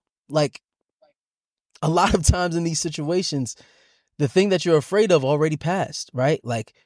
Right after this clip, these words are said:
you can't, you can't, sh-, if your shorty is doing crazy numbers, this, that, and the third, whatever, whatever, you're scared that, you're, you're scared to not look like a,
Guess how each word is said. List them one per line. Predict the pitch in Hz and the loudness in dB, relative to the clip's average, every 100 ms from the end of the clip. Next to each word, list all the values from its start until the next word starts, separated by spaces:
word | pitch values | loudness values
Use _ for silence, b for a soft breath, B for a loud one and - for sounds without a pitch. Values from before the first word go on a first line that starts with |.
| _ _ _ - | _ _ _ -8
you | 123 | -4
can't, | 143 196 175 - | 2 2 2 -2
you | 147 160 | -2 0
can't, | - 196 123 | 2 0 0
sh-, | - - - | -2 -4 -6
if | 135 143 | -8 -2
your | 175 | 0
shorty | - 180 180 170 | 0 0 0 2
is | 160 123 - - _ _ _ _ _ | 0 0 -4 -10 _ _ _ _ _
doing | 147 160 170 156 - | 0 2 2 -2 -6
crazy | - - 175 160 160 | -10 -6 -4 -4 -4
numbers, | 156 165 160 151 | 0 0 0 -2
this, | 156 | -4
that, | - 165 | 2 4
and | |
the | 156 - | 4 2
third, | 151 156 160 123 113 | 6 6 6 2 -10
whatever, | - 110 131 156 156 156 | -18 -14 -6 -2 -2 -2
whatever, | 156 156 160 165 156 b b b b _ _ - | -2 2 2 2 -2 b b b b _ _ -4
you're | 131 160 | 0 2
scared | - - 156 165 165 139 | 2 0 2 4 2 0
that, | 147 | -4
you're, | 139 151 | -2 -6
you're | 143 156 | -2 0
scared | 156 - 156 156 156 | 2 0 2 2 2
to | 151 | 0
not | 135 151 131 | 0 0 0
look | 143 147 | -2 0
like | 147 127 | -2 0
a, | 123 113 107 | -2 -2 -6